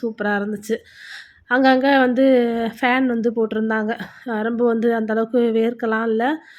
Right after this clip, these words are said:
அப்புறம் திரும்பி இந்த சைடு நடந்து வரோம் பாருங்க. இதுவும் வந்து அந்த ஒவ்வொரு சைடு வந்து நடந்து போறதுக்கு அந்த பாதைய வந்து பார்க்கும்போதே வந்து, அ, ரொம்ப சூப்பரா இருந்துச்சு. இந்தா போட்டிருக்காங்க பாருங்க. கதை-, கடைசி தேதி வந்து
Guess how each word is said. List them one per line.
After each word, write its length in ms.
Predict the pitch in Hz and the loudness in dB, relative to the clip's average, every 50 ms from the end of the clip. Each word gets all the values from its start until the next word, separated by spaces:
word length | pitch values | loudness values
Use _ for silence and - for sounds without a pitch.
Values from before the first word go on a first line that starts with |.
| - - - - - | -20 -20 -20 -10 -4
அப்புறம் 300 | - 254 254 285 294 285 | -2 0 2 2 2 2
திரும்பி 340 | 285 277 277 269 254 262 254 | 4 2 2 2 2 2 2
இந்த 300 | 254 247 247 240 233 233 - | 2 2 2 0 -2 -2 0
சைடு 100 | 262 247 | 0 2
நடந்து 340 | 240 226 220 220 220 214 220 | 2 2 0 0 0 0 0
வரோம் 160 | 208 208 202 | 0 0 -2
பாருங்க. 280 | 208 214 208 208 214 | -4 -4 -2 -2 -2
இதுவும் 320 | 220 233 226 262 285 320 302 | -2 0 0 0 2 2 0
வந்து 500 | 269 233 233 262 294 294 269 240 226 - - 170 - - | 0 -2 0 0 0 0 0 0 -2 -4 -8 -14 -18 -16
அந்த 200 | - - 220 220 | -10 -6 -2 -2
ஒவ்வொரு 280 | 226 233 233 247 254 233 - | 0 0 2 0 0 0 0
சைடு 200 | 262 254 285 320 | 0 2 2 2
வந்து 220 | 311 285 269 285 | 2 2 2 2
நடந்து 360 | 277 247 233 233 247 262 269 254 - | 2 2 0 0 0 -2 -2 -2 -2
போறதுக்கு 320 | 240 233 233 226 233 233 | -2 -2 0 -2 -2 -4
அந்த 200 | 269 247 247 233 - 220 | -4 -4 -4 -6 -4 -4
பாதைய 420 | 214 214 226 247 254 277 269 262 247 | -2 0 0 0 2 2 2 2 0
வந்து 200 | 233 233 240 240 | 0 -2 -4 -4
பார்க்கும்போதே 640 | 240 208 214 220 214 254 240 226 220 214 247 254 | -4 -4 -4 -4 -4 -4 -4 -2 -2 0 0 0
வந்து, 300 | 247 233 220 220 269 277 269 - - - - - - - - | -2 -2 -2 -2 -4 -4 -6 -10 -20 -20 -20 -20 -12 -4 -2
அ, 80 | 226 | 0
ரொம்ப 220 | 226 226 240 262 254 - | 0 0 0 -2 -2 -2
சூப்பரா 240 | 254 220 233 240 | -4 -6 -2 0
இருந்துச்சு. 360 | 233 233 226 220 220 214 - 302 | 0 2 2 0 -2 -2 -2 -2
இந்தா 220 | 311 269 233 226 | -2 -2 -2 -4
போட்டிருக்காங்க 500 | 220 214 226 220 233 226 - 220 220 220 | -4 -4 -4 -6 -6 -4 -4 -4 -4 -4
பாருங்க. 360 | 214 220 220 220 - 220 214 | -4 -6 -8 -4 -2 -2 -2
கதை-, 200 | 208 233 262 - | 0 0 -2 -2
கடைசி 460 | - - 226 226 240 262 262 - 277 | -2 -2 0 2 2 2 2 0 -2
தேதி 320 | - - 226 226 214 220 214 | 0 2 2 2 2 2 2
வந்து 220 | 214 226 247 302 | 0 0 -2 -2